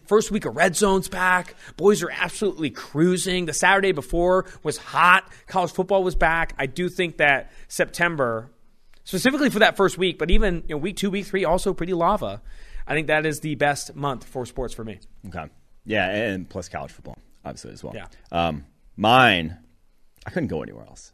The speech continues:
Speaker 2: It's April. April's
Speaker 1: It's the
Speaker 2: the best month
Speaker 1: draft?
Speaker 2: for sports. The draft is the, s-, my single favorite event on the calendar. That whole weekend is always magical for me. Always has been. You get the end of March Madness. It actually always goes into April
Speaker 1: It's true.
Speaker 2: a little bit. You get the end of the Final Four.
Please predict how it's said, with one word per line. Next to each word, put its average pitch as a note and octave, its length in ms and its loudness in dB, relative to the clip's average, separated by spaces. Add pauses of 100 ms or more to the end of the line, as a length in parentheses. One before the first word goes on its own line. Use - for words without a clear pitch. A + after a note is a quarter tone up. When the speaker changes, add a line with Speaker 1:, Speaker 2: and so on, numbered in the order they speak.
(140)
Speaker 2:
It's - 140 -14
April. - 280 -12 (680)
April's C3 360 2
Speaker 1:
It's G3+ 100 -2
the - 60 -6
Speaker 2:
the - 40 -4
best E3+ 80 0
month G#3 160 4
Speaker 1:
draft? E4 140 -6
Speaker 2:
for - 60 -20
sports. - 320 -20
The B2 80 2
draft C#3+ 560 6 (260)
is G#2+ 240 -4
the, F#2+ 60 -8
s-, - 320 -10
my G#2+ 100 0
single A2 340 -2
favorite F#2+ 300 0
event D#2 360 -6
on D2+ 100 -10
the D#2 60 -10
calendar. C2+ 520 -10 (240)
That F2+ 140 -6
whole F#2 180 -2
weekend D2+ 460 -4
is D2+ 120 -12
always E2 460 -4 (420)
magical D2 540 -8 (240)
for B2+ 260 4
me. D2 220 -4 (220)
Always C#3 240 4
has A#1+ 180 -6
been. C2+ 260 -8 (580)
You A2+ 100 0
get A2+ 120 6
the G#2+ 100 2
end G2 100 2
of F#2 60 0
March E2+ 200 -4
Madness. G2+ 520 0
It - 80 -14
actually F2+ 240 -4
always D#2+ 220 -4
goes D#2 240 -8
into D2+ 220 -8
April F2+ 220 -4
Speaker 1:
It's C2 60 -10
true. E3+ 100 2
Speaker 2:
a - 20 -2
little D#2+ 140 -4
bit. D2+ 180 -8
You E2 60 -12
get D#2+ 100 -8
the D#2 100 -8
end D#2 180 -8
of - 40 -20
the - 80 -18
Final D#2+ 220 -6
Four. G2 360 -4